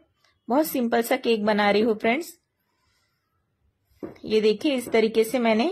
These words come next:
लाइन बना दी और फाइनल डेकोरेशन अभी बाकी है। फ्रेंड्स, अगर आप, आपने अद-,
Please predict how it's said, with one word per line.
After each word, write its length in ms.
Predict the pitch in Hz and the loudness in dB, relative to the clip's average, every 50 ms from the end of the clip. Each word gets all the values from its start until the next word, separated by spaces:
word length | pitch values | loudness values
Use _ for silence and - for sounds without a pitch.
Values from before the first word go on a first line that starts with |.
| 415 381 | -2 -2
लाइन 400 | 285 208 202 202 208 233 262 254 | -2 0 2 2 2 0 0 0
बना 240 | 233 214 214 208 202 | 0 0 2 2 0
दी 160 | 190 208 302 370 381 - - - - _ _ _ _ _ _ _ _ _ _ _ _ _ _ _ _ _ _ _ _ _ _ _ _ _ - | 0 0 -2 -4 -4 -8 -18 -20 -20 _ _ _ _ _ _ _ _ _ _ _ _ _ _ _ _ _ _ _ _ _ _ _ _ _ -16
और 300 | - - - - 226 233 | -14 -8 -2 0 0 0
फाइनल 440 | 240 - 254 226 208 214 233 247 247 | 0 0 0 0 2 2 2 2 2
डेकोरेशन 520 | 233 233 233 247 240 233 233 233 - 269 247 | 2 0 2 2 2 2 2 0 0 -2 0
अभी 180 | 233 220 233 220 | 0 2 2 2
बाकी 400 | 196 196 180 180 - 214 214 233 | 2 0 0 0 -2 -2 -2 0
है। 140 | 233 277 320 - - _ _ _ _ _ _ _ _ _ | 0 -2 -4 -6 -12 _ _ _ _ _ _ _ _ _
फ्रेंड्स, 260 | - 254 254 269 - 254 | -2 0 0 0 0 0
अगर 200 | 240 220 226 226 | 0 2 4 4
आप, 240 | 233 220 220 220 - - - - - _ _ _ - | 2 2 0 -2 -10 -18 -20 -20 -20 _ _ _ -2
आपने 320 | 214 220 220 220 240 254 247 | 0 0 0 0 -2 0 2
अद-, 200 | 233 220 190 202 | 2 0 0 -4